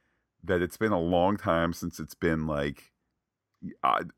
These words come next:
I can't believe they canceled this show. It hurt in, it, it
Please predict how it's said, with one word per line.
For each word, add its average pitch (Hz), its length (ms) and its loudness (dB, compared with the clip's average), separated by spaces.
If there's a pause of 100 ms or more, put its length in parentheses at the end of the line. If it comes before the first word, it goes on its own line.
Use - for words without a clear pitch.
(120)
I 85 120 6
can't 98 320 0
believe 92 420 0
they 85 140 0
canceled 80 480 -4
this 76 160 0
show. 69 260 4
It 71 80 -8
hurt 95 340 8
in, 90 240 -2
it, 90 180 -4
it 85 180 -4